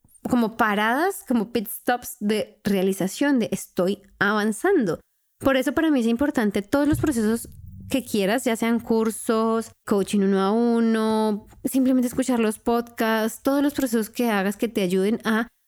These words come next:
poner y fijar metas claras, a seguirlas, a crea-, a crear planes de acción que te permitan ver cómo tu vida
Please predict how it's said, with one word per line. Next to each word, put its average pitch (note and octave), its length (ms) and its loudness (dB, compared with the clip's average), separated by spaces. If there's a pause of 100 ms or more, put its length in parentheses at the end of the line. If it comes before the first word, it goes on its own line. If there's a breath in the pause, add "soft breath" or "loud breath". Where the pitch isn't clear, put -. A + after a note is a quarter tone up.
(380)
poner A3 360 2
y C4+ 60 0
fijar G3+ 480 -2
metas G#3 520 -2
claras, C4+ 600 0 (120)
a G#3+ 140 2
seguirlas, B3+ 760 -2
a G3+ 100 -2
crea-, G#3+ 260 0
a G#3 140 -2
crear G3 400 0
planes B3 340 0
de C#4 80 0
acción A#3 420 -2 (400)
que - 180 0
te A3+ 160 -2
permitan G3+ 560 0
ver A3 180 -2
cómo A#3 320 0
tu A3 140 0
vida G3 440 0